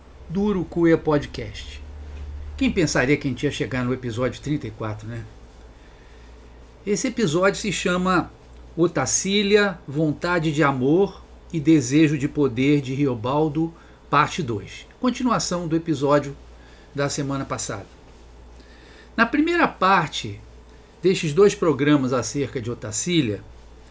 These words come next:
situamos o contexto em que Riobaldo vem a conhecê-la, a forte impressão causada pela Fazenda Santa Catarina, aquela coisa celestial,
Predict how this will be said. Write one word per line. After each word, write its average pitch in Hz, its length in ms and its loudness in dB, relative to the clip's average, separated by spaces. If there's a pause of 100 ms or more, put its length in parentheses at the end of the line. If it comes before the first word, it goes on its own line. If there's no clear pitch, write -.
(420)
situamos 254 600 2
o 262 100 -2
contexto 202 840 6
em 147 100 0
que 170 140 -2
Riobaldo 151 560 2
vem 170 180 -2
a 165 60 -6
conhecê-la, 175 800 0 (760)
a 185 140 2
forte 247 440 6
impressão 170 720 2 (600)
causada 143 640 2
pela 143 240 0
Fazenda 135 500 -4
Santa 127 300 -6
Catarina, 196 680 -2 (720)
aquela 139 240 -4
coisa 135 400 -4
celestial, 131 800 -6